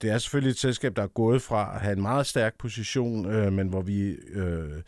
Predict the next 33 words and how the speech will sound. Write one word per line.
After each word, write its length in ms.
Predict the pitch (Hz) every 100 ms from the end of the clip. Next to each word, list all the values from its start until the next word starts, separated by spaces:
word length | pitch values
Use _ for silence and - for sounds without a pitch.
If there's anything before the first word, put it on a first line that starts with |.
| - -
og 100 | -
det 80 | 92
har 80 | 87
de 80 | 82
stadigvæk, 480 | - 120 127 117
men 160 | 104 107
hvor 140 | 98
de 120 | 92 98
jo 240 | 92 87
har, 160 | 92 80
er 100 | 95
udsat 400 | 107 110 117 -
for 140 | 107
en 100 | 98
ganske 340 | 98 95 -
hård 260 | 101 107 -
priskonkurrence. 840 | - 101 - 98 92 76 82 82 101 - - - - -
Så 120 | -
der 120 | 95 104
så 240 | 147 139
vi 120 | 131
i 40 | 120
hvert 180 | 110
fald 160 | 101 113
op 280 | 92 120 -
til 200 | - 117
regnskabet 720 | 95 101 101 113 95 82 95
en, 100 | 92
en 200 | 78 90
ret, 340 | 82 101 - 113
øh, 240 | 98 82
volatil 560 | 92 85 - - 127 107
udvikling. 540 | 104 107 95 98 95